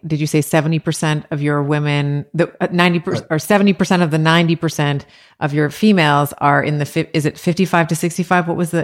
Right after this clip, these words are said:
Speaker 1: age
Speaker 2: Yeah,
Speaker 1: range
Speaker 2: yes.
Speaker 1: that
Speaker 2: So nine, so we, we're selling right now Katsu in forty-nine countries. Over ninety percent of those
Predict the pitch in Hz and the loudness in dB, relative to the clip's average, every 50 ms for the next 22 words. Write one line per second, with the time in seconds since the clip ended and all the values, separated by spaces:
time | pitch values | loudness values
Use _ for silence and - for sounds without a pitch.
0 | - 139 160 165 156 - - 175 175 180 180 - 107 90 92 - - - _ _ | 0 0 -2 -2 -2 -2 -2 -2 0 0 0 0 0 -2 -4 -6 -8 -14 _ _
1 | _ _ _ _ _ - - 131 123 120 120 117 - - - 120 120 120 120 135 | _ _ _ _ _ -4 -2 0 0 2 0 -2 -4 -8 -4 -2 0 0 0 0
2 | 151 147 _ _ - - - 131 123 120 123 123 123 123 123 123 - - 120 117 | -2 -6 _ _ -8 0 2 2 2 4 2 2 2 2 0 -4 -8 -6 0 2
3 | 117 117 - - 151 151 156 143 131 127 123 117 113 110 110 110 104 - - 113 | 2 2 2 0 0 0 2 2 0 0 -2 -2 -2 -2 0 0 -2 0 0 0
4 | 104 101 - 123 107 101 92 - - 120 110 120 127 127 123 127 135 131 - 127 | 0 0 -2 -4 -4 -4 -4 0 2 2 2 2 2 2 2 0 0 -2 -2 -2
5 | 110 98 - - 92 85 90 95 110 123 - - _ _ _ _ _ _ _ - | -4 -4 -4 -8 -10 -8 -8 -8 -10 -10 -12 -18 _ _ _ _ _ _ _ -6
6 | 110 117 117 117 110 107 113 117 117 131 147 151 156 151 151 156 139 - - 131 | -4 0 2 2 2 2 2 2 2 2 2 2 0 -2 -2 -4 -6 -4 -2 -2
7 | 123 120 120 120 120 - 107 107 101 98 107 107 107 113 123 117 101 85 87 110 | 0 2 0 0 -2 -2 -4 -2 -2 -4 -4 0 2 4 4 4 4 2 0 -2
8 | 135 - - - | -2 -4 -8 -18